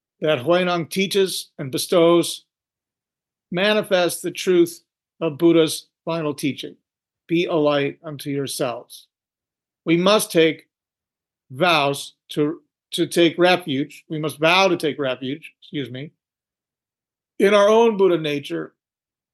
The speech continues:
and in that way manifest our four great impossible Bodhisattva vows. Red Pine says, Huineng begins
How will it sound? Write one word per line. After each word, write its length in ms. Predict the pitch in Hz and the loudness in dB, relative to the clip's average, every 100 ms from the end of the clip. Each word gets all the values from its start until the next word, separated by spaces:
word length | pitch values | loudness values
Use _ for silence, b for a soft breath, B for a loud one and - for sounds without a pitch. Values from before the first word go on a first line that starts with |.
| _ | _
and 160 | 175 180 | 0 2
in 80 | 196 | 2
that 260 | 220 226 | 2 2
way 380 | 202 190 180 180 _ | 2 2 0 -6 _
manifest 640 | 180 175 180 180 175 170 - | -4 -2 -2 0 0 -2 -4
our 160 | 170 | -4
four 360 | 160 175 165 160 | -2 -2 0 0
great 460 | 143 156 151 143 _ _ _ _ _ - | -2 0 0 -4 _ _ _ _ _ -12
impossible 760 | 156 156 170 170 160 131 135 _ _ _ _ _ _ _ - | -6 0 2 0 -2 -8 -12 _ _ _ _ _ _ _ 2
Bodhisattva 800 | 170 165 160 147 139 - 143 123 _ - | 4 4 2 0 0 -6 -8 -10 _ -12
vows. 560 | 175 208 143 104 - - _ _ _ _ _ _ _ _ _ _ _ _ _ _ _ _ _ _ _ _ _ _ _ _ _ _ _ _ _ | -2 0 0 -6 -18 -20 _ _ _ _ _ _ _ _ _ _ _ _ _ _ _ _ _ _ _ _ _ _ _ _ _ _ _ _ _
Red 240 | 175 156 | -2 -2
Pine 260 | 147 156 147 | 2 2 2
says, 340 | 185 175 160 147 170 - | 2 2 2 -6 -12 -2
Huineng 540 | 170 185 196 190 170 | 2 2 2 -2 -4
begins 720 | 165 139 175 180 185 185 - | -6 -2 -2 0 -2 -8 -14